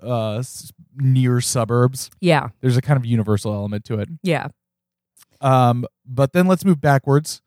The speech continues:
Speaker 1: uh, and talk about what is the infinite gist. Uh,
Speaker 2: Yeah.
Speaker 1: Joelle attempts to kill herself with a in-, superhuman amount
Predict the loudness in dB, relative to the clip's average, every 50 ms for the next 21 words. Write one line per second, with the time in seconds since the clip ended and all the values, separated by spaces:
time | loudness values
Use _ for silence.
0 | _ _ _ _ _ _ _ _ _ _ -2 0 2 4 4 4 4 4 2 0
1 | -4 _ -4 -2 0 2 2 2 2 0 0 -2 -4 -6 -10 _ _ _ _ _
2 | _ _ _ _ _ _ _ _ _ _ -2 2 2 4 4 2 2 2 2 2
3 | 2 _ -14 -20 -8 -2 0 2 2 2 0 -2 -2 0 0 0 0 -2 -4 -4
4 | -4 -6 -6 -6 -6 -6 -6 -8 -10 -12 -14 _ _ _ _ _ _ _ _ _
5 | _ _ -2 0 2 4 4 4 2 2 4 4 4 2 0 -2 -4 -10 -6 0
6 | 2 2 4 4 4 4 4 4 2 0 -2 -4 -2 0 -2 -2 -2 -6 -6 -2
7 | 0 0 2 2 0 0 0 -2 -2 -2 -6 -6 -6 -6 -6 -6 -8 -6 -6 -4
8 | -4 -4 -6 -8 _ _ _ _ _ -2 -2 -2 -2 -2 -6 -6 -4 -2 -2 -2
9 | 0 0 -2 0 0 0 0 0 -2 -2 -2 -4 -4 -6 -10